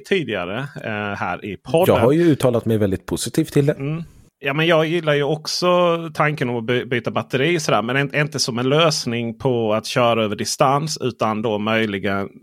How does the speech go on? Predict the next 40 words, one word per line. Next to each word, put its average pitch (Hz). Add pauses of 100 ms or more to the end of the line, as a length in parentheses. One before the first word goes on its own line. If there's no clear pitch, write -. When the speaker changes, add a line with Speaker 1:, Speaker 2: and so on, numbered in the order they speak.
(300)
Speaker 1:
att, -
att 101
man 104
byter, 101 (680)
ja, -
kanske 104
om 107
batteriet 101
blir 110
gammalt 139
borde 151
det 143
vara 135
enklare 127
att 104
byta 113
batteri 135
generellt 143
sett, -
Speaker 2:
Ja, -
jag 135
Speaker 1:
tror 160
jag. 160
Speaker 2:
tänker 165
service 123
och 110
såna 101
Speaker 1:
Ja. 95
Speaker 2:
saker. 113
Kanske 135
Speaker 1:
Ja. 131
Speaker 2:
min 131
Ford -
hade 110
kunnat 117
Speaker 1:
<laughs> -
Din 117
Speaker 2:
fått -
Speaker 1:
Ford 180
hade 151